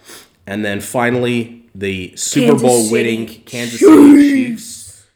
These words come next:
Speaker 1: defensive end out of Notre Dame, Julian Okwara. So just adding, um, they did annou-, the, the Chiefs did announce that if they can't get something worked out, they will definitely be tagging, uh, star defensive tackle Chris Jones.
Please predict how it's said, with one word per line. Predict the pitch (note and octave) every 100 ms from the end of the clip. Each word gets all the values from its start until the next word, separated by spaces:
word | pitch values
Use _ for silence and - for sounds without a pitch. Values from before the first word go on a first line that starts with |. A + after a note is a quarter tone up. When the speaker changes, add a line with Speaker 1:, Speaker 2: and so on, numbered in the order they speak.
| _ G2+
Speaker 1:
defensive | B2 C3 C3+ B2+ A2+
end | A#2+ A#2+
out | A2
of | G#2
Notre | A2 A2 G#2+
Dame, | A2+ A2 A2 A2 A2
Julian | F#2+ A2 A2 G#2+ A2
Okwara. | _ _ - G2+ D#2+ D2 _ _ _ _ _ _ _
So | - G#2
just | G2 A#2 -
adding, | A#2 B2 C3 C3 C#3+ _ _
um, | G#2+ G2+ G2 F#2+ F#2 E2+ _ _
they | A#2
did | A#2 C#3
annou-, | F3 D#3+ C#3+ C3
the, | B2
the | G#2+ A2+
Chiefs | A2+ E3+ F3+
did | - D#3
announce | D3 C3 B2+ C3+ C3+
that | A#2 A2+ A2+ A2+ _ _ _ _ _ - -
if | B2 A#2
they | A2+
can't | - D3 D#3
get | D#3 -
something | C#3+ C3+ C#3 C3
worked | A2+ A#2 A2
out, | A2+ G#2+ G#2+
they | G#2
will | G2
definitely | F2+ E2+ A#2 A#2 B2 A2+
be | G#2+
tagging, | F#2+ - G#2+ G2+ G2+ G2 F#2 E2+ _ _ _ _
uh, | - F#2 F#2 E2+
star | - A#2+ A#2
defensive | A2 A2 G#2+ -
tackle | G#2+ -
Chris | - - G2+
Jones. | - F2 A2 C3 D#3 E3+ -